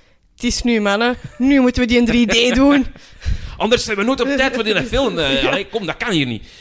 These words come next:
Speaker 2: Nee, ik vind dat, <laughs> ik vind dat, heb jij ooit... Ik heb dat nog nooit meegemaakt, dat je een videogame speelde en die zeiden: "Zet een extra bril op."
Speaker 1: <laughs>
Speaker 2: Buiten V R, dat snap ik nog. Maar... Allee, dat zal zo'n kartonnen dingetje zijn,
Speaker 1: Nee,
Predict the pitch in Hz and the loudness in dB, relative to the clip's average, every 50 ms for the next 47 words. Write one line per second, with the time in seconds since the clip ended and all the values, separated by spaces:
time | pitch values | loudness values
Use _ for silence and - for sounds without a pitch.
0 | - - - - 135 113 - 143 165 180 170 147 - - 139 143 147 - 165 160 | -20 -20 -20 -20 -20 -12 -6 -6 -4 -2 -4 -4 -6 -8 -12 -16 -10 -8 -8 -6
1 | 143 127 - - - - - - - - - 143 110 107 - - 117 120 123 123 | -6 -8 -8 -8 -6 -4 -4 -4 -6 -8 -8 -8 -8 -8 -8 -8 -6 -4 -4 -4
2 | - - 147 190 - - - _ _ _ _ _ _ _ - - - - - 165 | -4 -2 -4 -4 -6 -8 -14 _ _ _ _ _ _ _ -20 -20 -16 -12 -10 -10
3 | 135 - - 117 113 127 135 139 143 - - - 117 117 139 147 160 160 160 160 | -8 -8 -8 -8 -6 -4 -4 -4 -6 -8 -8 -8 -6 -6 -6 -6 -6 -8 -8 -10
4 | - - - 127 - 113 107 104 98 - 117 127 147 151 147 143 156 151 156 147 | -10 -10 -12 -10 -10 -10 -10 -10 -8 -8 -6 -6 -4 -6 -6 -6 -6 -6 -8 -8
5 | - - 151 151 151 120 104 107 110 110 107 101 113 120 131 143 147 - _ _ | -8 -6 -6 -6 -4 -6 -6 -6 -8 -8 -6 -4 -2 -2 -2 -4 -6 -10 _ _
6 | _ _ - - 156 - 123 120 131 151 - - - 139 117 110 104 - - 120 | _ _ -12 -10 -8 -8 -8 -8 -8 -10 -10 -10 -8 -8 -8 -6 -6 -6 -6 -6
7 | 120 117 - 64 - - - - 262 123 143 170 175 170 139 - - 127 139 127 | -8 -12 -12 -12 -10 -8 -6 -4 -2 -2 -2 -2 -4 -6 -10 -8 -8 -6 -4 -2
8 | 117 110 127 160 196 175 123 117 - - 143 165 - - 196 - - 208 214 - | 0 0 0 0 -2 -4 -6 -10 -8 -8 -8 -8 -8 -10 -12 -10 -10 -12 -12 -12
9 | - - _ _ - - - - - _ - - 123 123 120 113 - - _ _ | -16 -20 _ _ -20 -20 -20 -20 -20 _ -8 -4 -2 -2 -2 -2 -4 -8 _ _
10 | _ _ _ _ _ _ _ _ _ _ _ _ _ _ _ - - 117 120 - | _ _ _ _ _ _ _ _ _ _ _ _ _ _ _ -20 -16 -14 -10 -8
11 | - 135 123 110 120 110 - - - - 131 160 196 185 151 175 185 185 - - | -6 -6 -6 -6 -6 -8 -10 -12 -10 -8 -6 -6 -6 -6 -6 -8 -8 -8 -8 -8
12 | 226 196 185 170 156 151 165 202 | -6 -4 -2 -2 -2 -4 -6 -8